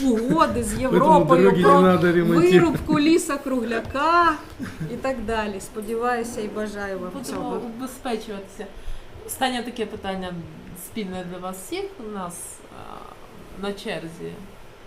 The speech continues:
Speaker 3: різдвяні, новорічні, зимові в загальному вигляді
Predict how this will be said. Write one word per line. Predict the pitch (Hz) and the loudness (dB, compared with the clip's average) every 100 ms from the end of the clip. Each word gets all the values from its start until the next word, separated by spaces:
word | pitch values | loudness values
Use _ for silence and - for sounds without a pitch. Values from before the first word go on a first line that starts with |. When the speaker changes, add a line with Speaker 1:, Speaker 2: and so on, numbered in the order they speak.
| - - 185 | -20 -16 -10
Speaker 3:
різдвяні, | 202 - 185 214 247 233 220 214 | -10 -12 -12 -8 -8 -8 -10 -8
новорічні, | 214 220 196 208 220 - - 190 185 175 180 202 - - - - - 180 | -6 -6 -6 -10 -12 -14 -16 -14 -12 -12 -12 -14 -18 -20 -20 -20 -18 -12
зимові | 208 208 185 165 160 | -10 -8 -10 -12 -16
в | 175 | -16
загальному | 156 160 151 151 - - | -16 -16 -16 -16 -18 -18
вигляді | 170 - - | -18 -18 -18